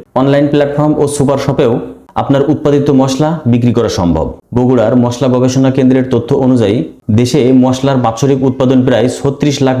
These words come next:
মেট্রিক টন। এছাড়াও বছরে প্রায় নয় হাজার কোটি টাকা সমমূল্যের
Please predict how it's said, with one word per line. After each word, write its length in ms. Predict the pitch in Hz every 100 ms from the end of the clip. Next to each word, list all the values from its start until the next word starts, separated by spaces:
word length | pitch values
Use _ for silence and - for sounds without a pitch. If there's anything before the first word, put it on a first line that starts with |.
| 113
মেট্রিক 260 | 101 92 -
টন। 140 | 80 69 - _ -
এছাড়াও 320 | 123 131 107 113
বছরে 240 | 117 - 135
প্রায় 180 | 143 135 120
নয় 140 | 127 127
হাজার 200 | 131 139
কোটি 160 | 139 131
টাকা 140 | 131 131 127
সমমূল্যের 520 | 127 131 131 131 131